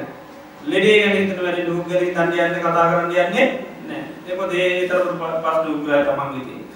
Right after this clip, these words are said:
අරක ලොකු ප්‍රශ්නයක් නෙවෙයි. අපි කියමු අසනීප හොඳ වුණා. අසුබිම කොහෙදනොත් මේක යාන්තම් හරි හිතේ තිබ්බොත් මොකද වෙන්නේ? ආයෙ මට හරියට ඒක ඇහුන්නේ නැත්තම්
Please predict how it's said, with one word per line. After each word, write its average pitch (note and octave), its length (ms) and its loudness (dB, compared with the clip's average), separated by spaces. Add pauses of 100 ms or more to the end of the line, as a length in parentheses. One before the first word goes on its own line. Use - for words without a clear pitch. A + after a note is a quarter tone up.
(160)
අරක F#3 300 6
ලොකු F3 180 2
ප්‍රශ්නයක් F3 440 2
නෙවෙයි. C#3 300 -4 (1160)
අපි A3 200 8
කියමු B3 180 8
අසනීප A#3+ 360 4
හොඳ A#3 180 6
වුණා. B3 340 10 (320)
අසුබිම B3 380 6
කොහෙදනොත් B3 480 8
මේක B3 240 6
යාන්තම් B3 500 6
හරි B3+ 180 4
හිතේ B3 280 6
තිබ්බොත් B3 340 6
මොකද B3+ 160 6
වෙන්නේ? C#4+ 300 10 (920)
ආයෙ - 400 8
මට F#3+ 300 0 (600)
හරියට F#3 420 4
ඒක F#3+ 160 4
ඇහුන්නේ F#3+ 340 4
නැත්තම් E3+ 220 -2